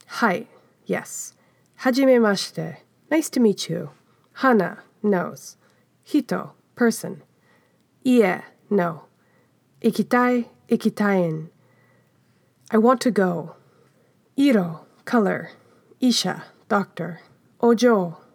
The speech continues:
a very respectful term when speaking to someone else's daughter. Ka, said at the end of a question. Kakigori, shaved ice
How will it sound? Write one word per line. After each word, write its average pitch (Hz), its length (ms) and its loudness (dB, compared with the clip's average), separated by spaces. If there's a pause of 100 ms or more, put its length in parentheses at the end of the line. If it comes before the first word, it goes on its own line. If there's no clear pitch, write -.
(440)
a 240 100 0
very 302 320 4
respectful 240 580 -2
term 294 340 0
when 240 120 2
speaking 220 460 0
to 196 120 -4
someone 196 340 0
else's 180 360 -4
daughter. 190 460 -4 (480)
Ka, 180 380 -2 (300)
said 311 300 0
at 302 120 0
the 233 120 4
end 208 140 2
of 196 100 -2
a 190 40 -8
question. - 580 -8 (640)
Kakigori, 208 720 0 (500)
shaved 285 380 0
ice 240 440 2